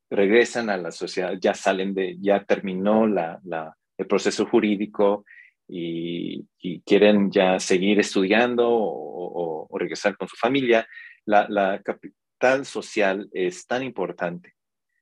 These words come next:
ah, porque s-, solos no pueden. Y, y ninguna persona, si pi-, piens-, pu-, puedes, ah,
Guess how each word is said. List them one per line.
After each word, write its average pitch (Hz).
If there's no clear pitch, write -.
ah, 95
porque 101
s-, -
solos 185
no 123
pueden. 98
Y, -
y 104
ninguna 127
persona, 113
si -
pi-, -
piens-, 208
pu-, -
puedes, 120
ah, 98